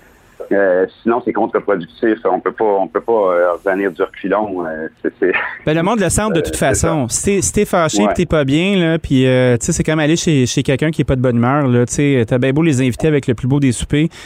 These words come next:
Speaker 2: mais si t'as une face de cul, on y retournera pas, là.
Speaker 1: C'est ça. Puis c'est pas de la faute de nos in-, nos futurs invités si
Speaker 2: Ex-
Speaker 1: on a vécu ça. Donc, eux autres s'en viennent pour nous encourager. On tourne la page, puis c'est, faut pas que ça transparaisse dans notre travail.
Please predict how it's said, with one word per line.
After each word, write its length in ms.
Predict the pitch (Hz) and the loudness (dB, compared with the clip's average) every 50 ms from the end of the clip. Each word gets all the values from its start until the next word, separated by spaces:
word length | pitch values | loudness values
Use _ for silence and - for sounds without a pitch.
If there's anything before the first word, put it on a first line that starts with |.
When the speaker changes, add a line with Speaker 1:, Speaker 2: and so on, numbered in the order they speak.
| - - | -10 -6
Speaker 2:
mais 60 | - - | -4 -2
si 80 | - | -2
t'as 60 | - | -2
une 60 | 147 143 | -2 0
face 180 | - 151 143 127 | 0 0 0 0
de 100 | 131 120 | 0 -2
cul, 220 | - - 165 170 | 0 0 0 2
on 60 | 156 | 2
y 80 | 135 117 | 2 0
retournera 360 | 101 - 127 123 120 110 107 | 0 0 0 0 2 2 2
pas, 200 | 98 - 127 123 | 2 2 2 2
là. 140 | 117 104 101 98 107 - - - - - - - - - | 2 2 0 -2 -4 -6 -12 -20 -20 -20 -20 -18 -6 -4
Speaker 1:
C'est 140 | 107 98 | -4 -4
ça. 220 | - - 127 107 87 - | 0 0 0 0 0 -2
Puis 100 | - - - - | -4 -10 -14 -12
c'est 100 | - - | -8 -4
pas 100 | - 120 | -2 0
de 60 | 113 | 0
la 80 | 107 101 | 0 0
faute 220 | - 127 127 117 | 0 0 0 0
de 80 | 107 101 | 0 0
nos 240 | 107 104 107 107 - | 2 0 0 0 0
in-, 80 | 107 98 | -2 0
nos 180 | 92 101 101 | 0 -2 -2
futurs 240 | - - - - 120 | -4 -4 -2 -2 0
invités 560 | 117 107 101 98 85 - _ 117 110 107 107 - | 2 2 0 -2 -4 -4 _ -2 0 0 0 0
si 40 | 123 | -2
Speaker 2:
Ex- 40 | 98 85 85 | -2 0 -2
Speaker 1:
on 20 | 90 | -2
a 60 | 87 | -4
vécu 260 | 82 90 82 - - | -6 -8 -10 -12 -10
ça. 200 | - - 87 - | -6 -4 -4 -2
Donc, 280 | 82 80 76 80 82 101 | -2 -4 -6 -4 -2 -2
eux 80 | 92 85 | 0 0
autres 200 | 98 104 98 - | 0 -2 -2 -2
s'en 100 | 101 90 | -2 -2
viennent 180 | 95 104 101 | 0 0 0
pour 120 | - 92 95 | 0 -2 -2
nous 80 | 85 98 | -2 -2
encourager. 460 | 90 - - 85 82 85 87 104 110 | -4 -2 -2 0 0 0 0 0 0
On 100 | 95 90 | 0 0
tourne 200 | - - 98 104 | -2 0 0 0
la 100 | 98 87 | 0 0
page, 320 | - 98 98 104 113 110 - | 0 -2 0 0 0 -2 -4
puis 200 | - - 92 82 - | -6 -6 -6 -6 -4
c'est, 140 | 85 80 - - | -6 -6 -4 -6
faut 100 | 87 80 | -6 -4
pas 140 | - 107 | -4 -4
que 60 | - - | -4 -4
ça 100 | 90 85 | -6 -6
transparaisse 560 | - - 92 90 - - 87 82 92 104 101 | -6 -6 -8 -6 -4 -4 -2 -2 -2 -2 -4
dans 120 | 98 85 85 | -4 -6 -6
notre 140 | 87 82 - - | -6 -8 -6 -4
travail. 420 | 82 82 80 82 92 120 160 165 | -4 -2 0 0 0 2 0 0